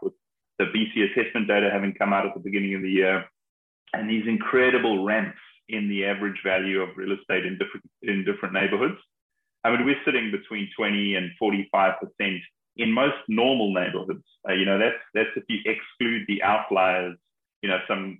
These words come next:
some markets that have really thrived on the island or Sunshine Coast or, you know, uh, away from the center of the lower mainland markets.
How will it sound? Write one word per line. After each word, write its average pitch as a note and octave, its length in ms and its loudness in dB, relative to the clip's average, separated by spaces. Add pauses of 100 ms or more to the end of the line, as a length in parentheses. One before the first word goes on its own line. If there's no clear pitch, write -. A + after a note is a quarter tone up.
(120)
some F#2 160 -2
markets G2+ 380 0
that G2 80 2
have F#2+ 100 0
really G2 300 2
thrived F#2+ 320 4
on F#2+ 100 0
the F#2+ 120 -2
island F#2+ 440 0
or F2 120 -12 (140)
Sunshine F#2+ 460 -2
Coast F#2+ 320 0
or, - 140 -12 (140)
you G#2 100 -6
know, - 120 -8 (520)
uh, F2+ 220 4 (140)
away G2+ 560 4
from F#2 220 -2
the F2+ 80 -6 (140)
center G2+ 460 -2 (260)
of F2 80 -14
the F#2+ 60 -2
lower F#2+ 220 2
mainland F#2+ 440 0
markets. F#2 400 -2